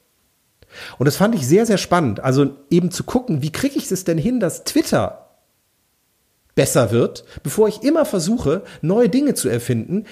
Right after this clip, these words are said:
die natürlich auch in diesem ganzen Web ist ja sozusagen Disruption, äh, mach kaputt und bau neu auf und so weiter.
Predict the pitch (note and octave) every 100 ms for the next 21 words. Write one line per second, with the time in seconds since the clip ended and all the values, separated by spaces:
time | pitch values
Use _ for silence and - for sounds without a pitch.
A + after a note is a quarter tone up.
0 | - - E3+ E3+ G3+ F#3 - C#3+ C#3 C3+
1 | C3+ C#3+ D#3 C#3 B2 F3+ - - E3 D#3
2 | C3+ C3 B2 A#2+ A2+ D#3 - - B2 -
3 | E3 F#3+ G#3 G3 A2+ C3+ C3+ D#3+ D#3+ -
4 | A#3+ B3+ - - C#3+ C3+ - C3+ C#3+ E3
5 | C#3+ B2+ A#2 F3+ A#3+ C3 A#2 A2 G#2 D#3